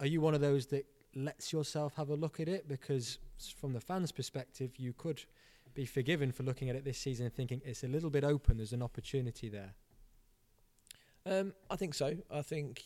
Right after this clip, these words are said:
Speaker 2: yeah, league table's a league table. You say you don't look at 'em because everyone looks at 'em, <laughs> even the coaches. Um, I think y-, the, that we've played a couple more games than others, so I don't think that's,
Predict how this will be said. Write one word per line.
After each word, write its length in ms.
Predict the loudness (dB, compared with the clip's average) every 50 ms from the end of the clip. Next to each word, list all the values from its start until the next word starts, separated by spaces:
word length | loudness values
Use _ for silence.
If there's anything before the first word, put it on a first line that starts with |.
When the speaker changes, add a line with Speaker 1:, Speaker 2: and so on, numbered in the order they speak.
| -18 -18 -10
Speaker 2:
yeah, 300 | -6 -4 -2 -2 -2 -2 -4 -8 -18 -18 -18 -18 -18 -16 -14 -10 -6
league 180 | -4 -4 -4 -2
table's 280 | -2 -2 0 0 0
a 40 | -2
league 140 | -2 -2 -2
table. 140 | -2 0 0 0
You 100 | 0 0
say 180 | 0 0 0
you 60 | 2
don't 160 | 0 0 0 -2
look 160 | -2 -2 -2
at 40 | -4
'em 60 | -4
because 260 | -4 -2 -2 2 4
everyone 220 | 4 4 4 4 2
looks 200 | 0 -2 -4 -6
at 60 | -4
'em, 320 | -4 -4 -4 0 0 0 2 2
<laughs> 80 | 2 2
even 260 | 2 2 2 -2 -2
the 140 | -2 -4 -2
coaches. 560 | -2 0 0 0 0 -2 -4 -4 -6 -6 -6 -4 -4 -2 -2 -4 -6 -6 -4
Um, 460 | -2 -2 0 0 -2 -2 -4 -6 -8 -10 -14 -18 -18 -20 -20 -20 -20 -20 -20 -20 -20 -16 -10
I 40 | -2
think 260 | 2 2 2 2 0 -8 -14 -14
y-, 100 | -14 -14 -14 -12 -8
the, 380 | -4 -2 -2 0 -2 -2 -4 -8 -12 -6
that 100 | -2 0
we've 160 | 0 0 0 2
played 140 | 2 2
a 40 | 2
couple 220 | 2 0 -2 -2 0
more 160 | 0 0 0
games 260 | 0 0 0 0 -2
than 100 | -4 -4
others, 220 | -2 -2 -2 -4
so 140 | -2 -2 -2
I 40 | -2
don't 200 | 0 -2 -4 -4
think 120 | -6 -6 -6
that's, 340 | -6 -6 -6 -8 -10 -12